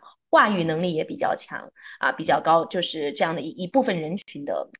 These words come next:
Speaker 1: 马上就吸引到了他们。那我们讲他的火，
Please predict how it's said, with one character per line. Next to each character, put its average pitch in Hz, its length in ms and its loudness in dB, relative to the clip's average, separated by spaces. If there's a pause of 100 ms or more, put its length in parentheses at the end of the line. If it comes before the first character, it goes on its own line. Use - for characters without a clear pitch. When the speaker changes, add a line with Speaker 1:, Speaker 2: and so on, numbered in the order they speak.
(280)
Speaker 1:
马 - 180 -8
上 381 180 0
就 202 140 0
吸 196 140 -8
引 156 120 -8
到 - 140 -4
了 - 120 -4
他 - 180 -4
们。 - 140 -18 (440)
那 294 160 4
我 190 120 0
们 190 140 0
讲 - 180 2
他 233 120 0
的 247 100 2
火， - 320 -8